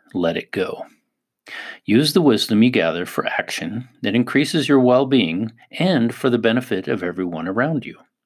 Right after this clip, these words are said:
Wisdom will guide you to develop a strong life. When you find it, keep hold of it deeply within you. This is what is meant in the Psalms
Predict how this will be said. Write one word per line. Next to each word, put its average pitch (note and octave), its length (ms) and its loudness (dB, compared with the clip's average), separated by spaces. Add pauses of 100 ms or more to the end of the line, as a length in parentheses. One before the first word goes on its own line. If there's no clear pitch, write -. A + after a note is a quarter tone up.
(540)
Wisdom F#2+ 500 -4
will B2+ 140 2
guide B2 440 -2
you - 200 -14 (320)
to - 100 -14
develop F#2 420 -4
a B2 60 2
strong F#2 720 -6
life. - 520 -6 (480)
When G#2 160 4
you F#2+ 80 2
find F#3+ 360 2
it, E2 200 -4 (200)
keep - 240 -4
hold F2 320 -4
of F#2+ 100 -4
it F#3+ 180 -2 (920)
deeply E2+ 540 -2 (180)
within F#2 520 -4
you. F2+ 200 -6 (960)
This F3+ 180 2
is F#3 160 4
what D3+ 160 6
is B2 120 2
meant F2+ 300 4
in A2+ 140 6
the G#2+ 40 4
Psalms - 760 0